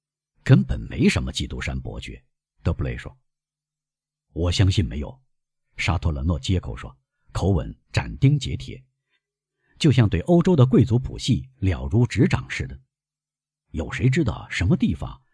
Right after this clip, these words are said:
有一个基督山伯爵呢？或许他来自圣地，波尚说，他的一个祖先拥有骷髅地，就像莫特马尔家族拥有死海一样。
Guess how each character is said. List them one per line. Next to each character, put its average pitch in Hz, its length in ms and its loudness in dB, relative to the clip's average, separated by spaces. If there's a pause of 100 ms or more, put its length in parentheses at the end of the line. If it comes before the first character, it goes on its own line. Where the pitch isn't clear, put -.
(160)
有 67 160 -6
一 76 120 -4
个 - 180 0
基 185 220 0
督 202 180 0
山 202 200 0
伯 120 200 -4
爵 127 240 -6
呢？ 165 140 -2 (1160)
或 208 180 4
许 113 240 2
他 151 160 -2
来 113 140 4
自 135 120 2
圣 170 260 2
地， 226 220 -2 (480)
波 76 100 -4
尚 65 200 -6
说， - 160 -16 (340)
他 123 140 2
的 151 100 4
一 147 120 4
个 165 100 4
祖 139 160 -4
先 175 300 2 (160)
拥 196 160 6
有 92 160 4
骷 - 180 2
髅 180 140 4
地， 208 240 -2 (320)
就 110 160 4
像 92 380 2 (240)
莫 113 120 4
特 113 140 2
马 123 140 4
尔 190 160 0
家 190 200 2
族 139 360 -2
拥 190 180 6
有 80 120 2
死 - 300 0
海 - 160 -4
一 117 120 -12
样。 131 200 -14